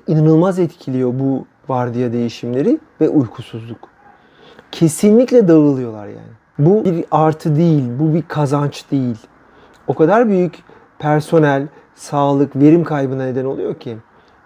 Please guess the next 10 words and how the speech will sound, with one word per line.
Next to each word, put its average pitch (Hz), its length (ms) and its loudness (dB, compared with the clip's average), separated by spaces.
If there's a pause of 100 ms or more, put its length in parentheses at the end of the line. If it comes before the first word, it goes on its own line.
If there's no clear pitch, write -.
Tam 226 240 0
tersine 180 560 -2
ben 165 220 0 (380)
devlete 160 480 2
çok - 440 -6
ağır 160 280 2
yük 165 300 -2
olduğunu 120 360 -2
düşünüyorum. - 420 -18 (180)
Elektrikten 165 680 0